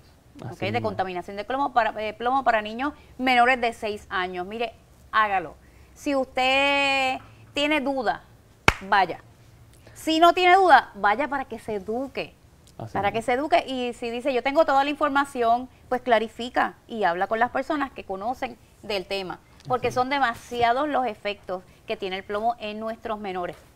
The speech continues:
Speaker 2: demasiados, y no lo queremos. Ya lo hemos tenido por muchos años, pero hace muchos años que, que pasó esto, eh, pero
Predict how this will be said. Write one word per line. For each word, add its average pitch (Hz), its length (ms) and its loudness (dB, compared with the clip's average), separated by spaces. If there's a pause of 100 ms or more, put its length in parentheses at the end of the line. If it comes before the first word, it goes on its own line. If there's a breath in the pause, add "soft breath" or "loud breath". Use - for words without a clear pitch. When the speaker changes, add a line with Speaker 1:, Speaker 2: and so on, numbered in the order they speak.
(140)
Speaker 2:
demasiados, 185 540 -2 (120)
y 302 140 0
no 285 100 2
lo 285 100 4
queremos. 202 360 0 (240 soft breath)
Ya 220 160 6
lo 226 100 8
hemos 254 240 2
tenido 247 280 0
por 226 200 -2
muchos 294 540 -4
años, 214 420 -2
pero 190 320 -4
hace 208 220 -6
muchos 220 720 -4
años 208 260 -8
que, - 220 -8 (420 soft breath)
que 208 560 -2
pasó 254 380 0
esto, 262 560 0
eh, 202 340 -4
pero 330 300 0